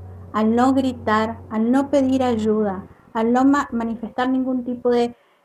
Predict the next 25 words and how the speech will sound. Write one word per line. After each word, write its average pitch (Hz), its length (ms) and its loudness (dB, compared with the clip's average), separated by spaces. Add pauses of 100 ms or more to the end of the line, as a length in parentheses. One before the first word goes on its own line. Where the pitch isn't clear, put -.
(140)
disconformidad, 214 1300 -2 (100)
de 214 360 -4
incomodidad, 214 1300 0 (420)
de 214 200 0
no 254 240 0
que, 247 240 0
de 208 200 -2
no 240 220 0
expresar 269 1000 -4
que 233 140 -4
no 226 240 0
se 269 140 -2
sentía 226 480 0
a 214 40 0
gusto, 226 440 -4
que 208 120 -8
no 233 120 -4
se - 140 -12
sentía 220 540 -6
cómoda, 220 540 0 (460)
simplemente 294 720 2
porque 208 300 -6
estaba 240 580 -2
muda, 240 600 0 (340)
quieta 254 640 -2